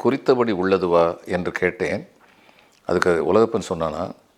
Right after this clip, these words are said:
"கைத்திறனும் வாய்த்திறனும் கொண்ட பேர்கள்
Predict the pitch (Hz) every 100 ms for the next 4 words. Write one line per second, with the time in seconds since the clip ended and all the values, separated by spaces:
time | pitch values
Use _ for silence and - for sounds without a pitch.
0 | _ _ _ _ _ _ _ - - -
1 | _ - 113 135 - 139 139 143 104 101
2 | 110 127 117 120 120 98 95 98 90 85
3 | 98 104 76